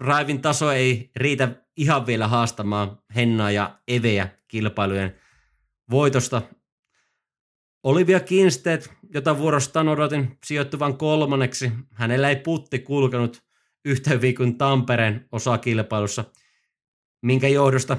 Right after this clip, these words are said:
hän sijoittui viidenneksi yhteistuloksella plus kolmekymmentäkaksi. Toki suuri ulos pelistä pelaamisen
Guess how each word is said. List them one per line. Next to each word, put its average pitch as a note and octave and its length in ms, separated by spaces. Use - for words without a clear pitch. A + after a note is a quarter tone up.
hän A2 220
sijoittui D#3+ 460
viidenneksi C3+ 840
yhteistuloksella C#3 1040
plus C#3 240
kolmekymmentäkaksi. B2 920
Toki C#3 600
suuri D#3+ 420
ulos E3 520
pelistä C#3+ 360
pelaamisen C#3 800